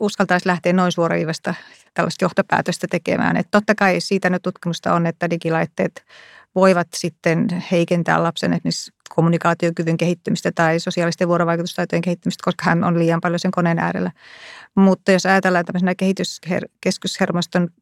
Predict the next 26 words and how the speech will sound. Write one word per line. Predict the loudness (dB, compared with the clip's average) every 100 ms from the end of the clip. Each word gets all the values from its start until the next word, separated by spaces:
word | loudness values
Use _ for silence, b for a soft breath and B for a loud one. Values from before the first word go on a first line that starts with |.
| -8
kehityksellisenä | 0 0 0 -2 -2 0 2
häiriönä | 4 4 2 0
autismikirjo, | 0 -2 -4 -4 -2 0 2
niin | 2
mä | 4
en | 2
ehkä | 0 -2 0
näkisi | 0 -2 -6
sitä | -2 -2
niin | -2
kuin | 0
niin | 0
suoraviivaisesti. | 0 -2 -2 -4 -4 -4 -6 -8 -12 B B B B
Toki | 2 4
sitten | 2 2 0
se | 0 -2
tekno-, | -2 -2 -2 0
teknologia | 0 4 2 4 2
voi | 2
olla | 2
juuri | 2 2 0
se | 0
ympäristö, | 2 2 0 -4 -4 -4
jossa | -4 -4
tavallaan | 0 2 2 2 0
tää | 0 0 0